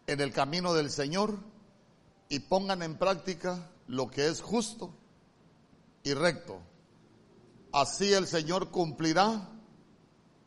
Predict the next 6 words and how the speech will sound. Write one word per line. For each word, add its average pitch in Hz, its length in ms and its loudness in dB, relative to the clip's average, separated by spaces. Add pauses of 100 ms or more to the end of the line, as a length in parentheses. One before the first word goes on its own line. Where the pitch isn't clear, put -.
(1800)
lo 110 200 -6
que 113 140 -6
le 110 100 -2
ha 120 120 -2
prometido". 110 680 -8 (3500)
¿Usted 185 500 -2